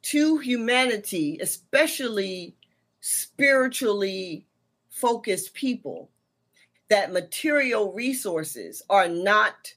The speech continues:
relevant and that you should not be interested in material resources is another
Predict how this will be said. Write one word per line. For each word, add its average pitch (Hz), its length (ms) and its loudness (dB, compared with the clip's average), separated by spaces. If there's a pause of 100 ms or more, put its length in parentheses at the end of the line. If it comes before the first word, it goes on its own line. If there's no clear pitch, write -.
(280)
relevant 160 880 2
and 185 140 2
that 180 260 2
you 185 120 -10
should 202 320 -6
not 190 320 -2
be 175 240 -14
interested 220 720 -2
in 170 160 -4
material 160 540 -2
resources 143 720 -6 (340)
is 247 240 2
another 185 920 2